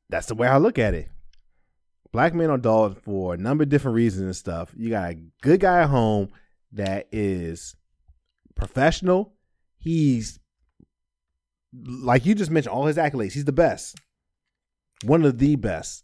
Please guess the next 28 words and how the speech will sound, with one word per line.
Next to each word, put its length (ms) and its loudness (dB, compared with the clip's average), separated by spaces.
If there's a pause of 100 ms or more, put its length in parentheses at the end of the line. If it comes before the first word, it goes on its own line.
(140)
at 220 -2
what 180 4
he 160 -2
does 320 2
and 100 -2
stuff. 260 -4
And 100 -2
he's 140 -4
getting 340 -2 (100)
paid 320 -2
appropriately 720 -4
for 200 2
that. 320 2 (260)
He 120 -6
treats 340 -6
her 360 0 (880)
awesomely, 680 2 (720)
provides 380 -2
her 80 -6
everything 320 2
that 100 0
she 120 -2
wants, 360 2
and 160 -4
matter 140 4
of 80 0
fact, 200 2
supports 520 2